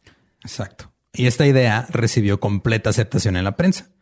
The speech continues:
El periódico L A Times le dedicó una primera plana a esta explicación, aun cuando había científicos en todo el país que decían que la conclusión del reporte era ridícula y además no había registro en los récords de, de médicos de Gloria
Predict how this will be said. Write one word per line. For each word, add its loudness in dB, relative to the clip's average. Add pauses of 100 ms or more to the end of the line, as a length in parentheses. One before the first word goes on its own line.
(240)
El -8
periódico 2
L 2
A 0
Times 2
le 2
dedicó 0
una 0
primera -2
plana 2
a 0
esta -4
explicación, 0 (360)
aun 6
cuando 4
había 2
científicos 2
en 4
todo 4
el 0
país 2
que -2
decían 0
que -4
la -2
conclusión 0
del -2
reporte -2
era 0
ridícula -4 (320)
y -2
además 4
no 4
había 4
registro 0
en 0
los -4
récords -6
de, -4
de -4
médicos 0
de -2
Gloria 0